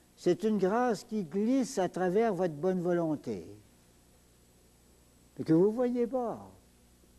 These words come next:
Et quand on veut conduire quelqu'un dans la vie, on dit, « Faites donc les efforts voulus. Allez-y donc. Mettez-vous-y.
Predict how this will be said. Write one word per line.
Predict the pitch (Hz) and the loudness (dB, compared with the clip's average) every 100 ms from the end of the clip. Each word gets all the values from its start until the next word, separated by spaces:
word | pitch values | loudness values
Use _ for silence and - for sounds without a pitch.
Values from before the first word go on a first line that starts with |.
| - - - - - - - - | -20 -20 -20 -20 -20 -20 -20 -4
Et | 127 | -2
quand | 135 226 277 | 0 2 2
on | 254 190 | 2 2
veut | 165 202 190 | 4 4 4
conduire | 180 180 175 151 202 170 | 2 -4 -4 -2 -2 -2
quelqu'un | - 165 139 - 165 240 | -2 -2 -2 -4 -2 0
dans | 214 160 | 0 0
la | 151 | 0
vie, | 131 226 254 | 0 2 2
on | 196 | 2
dit, « | 160 165 202 - - - | -2 -2 -2 -4 -20 -2
Faites | 247 220 | 0 2
donc | 269 | 2
les | 254 214 | 2 2
efforts | 185 226 202 | 2 0 2
voulus. | 220 226 220 190 147 127 117 - - - - - - _ _ - - - | 2 2 2 2 0 -6 -12 -20 -20 -20 -20 -20 -20 _ _ -20 -20 -2
Allez-y | 156 214 208 233 | 2 2 2 2
donc. | 240 233 220 180 131 113 - - _ _ - - - | 2 2 0 -2 -6 -12 -20 -20 _ _ -20 -20 -6
Mettez-vous-y. | 170 220 240 240 196 254 254 226 175 139 110 | 0 2 2 2 2 2 2 2 2 -2 -8